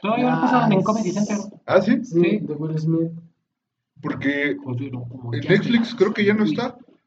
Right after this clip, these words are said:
Speaker 3: pero estaba la, como la mitad de las,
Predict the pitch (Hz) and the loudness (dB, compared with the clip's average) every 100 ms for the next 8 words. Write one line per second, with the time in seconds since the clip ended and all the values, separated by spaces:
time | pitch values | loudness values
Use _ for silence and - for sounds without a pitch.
0 | _ _ 143 135 135 143 170 185 175 135 | _ _ 0 2 2 4 6 8 8 4
1 | 113 113 113 110 110 117 - _ _ _ | 4 4 2 0 -2 -6 -10 _ _ _
2 | _ _ 131 127 120 127 120 160 160 151 | _ _ -6 -2 0 -2 0 0 0 0
3 | 139 127 120 117 113 120 120 | 2 2 2 2 2 0 -4